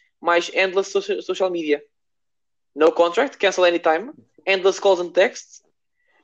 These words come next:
unlimited calls and texts and pictures and, and messages, and, and, and endless roaming.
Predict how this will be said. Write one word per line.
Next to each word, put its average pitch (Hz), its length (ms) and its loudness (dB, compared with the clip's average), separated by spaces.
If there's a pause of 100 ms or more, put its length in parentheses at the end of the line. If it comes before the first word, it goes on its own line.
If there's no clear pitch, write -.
unlimited 160 500 2
calls 165 180 2
and 156 80 -6
texts 156 300 0
and 147 120 -14
pictures 147 360 -4
and, 147 200 -4
and 127 180 -6
messages, 220 520 -6 (380)
and, 165 220 -2
and, 170 320 0
and 160 220 0
endless 180 420 0
roaming. 151 300 2